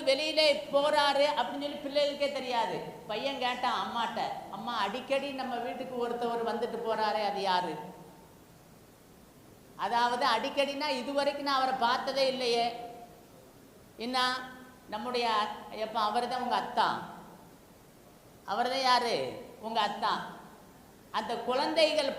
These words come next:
படுக்கும் பொழுது என்ன செய்யறது, வர்றது, நள்ளிரவு வர்றது, காலையில நாலு மணிக்கு எந்திரிச்சு போயிடுறது.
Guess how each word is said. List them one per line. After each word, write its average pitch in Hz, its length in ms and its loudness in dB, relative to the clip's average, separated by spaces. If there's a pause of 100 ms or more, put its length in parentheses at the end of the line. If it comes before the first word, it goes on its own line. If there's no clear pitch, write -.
(100)
படுக்கும் 311 680 2
பொழுது 320 380 8 (100)
என்ன 302 100 2
செய்யறது, 277 460 2 (120)
வர்றது, 247 380 4 (920)
நள்ளிரவு 320 560 6 (100)
வர்றது, 254 380 2 (760)
காலையில 320 500 4 (120)
நாலு 294 360 2
மணிக்கு 294 320 -2
எந்திரிச்சு 269 300 -4 (100)
போயிடுறது. 196 500 4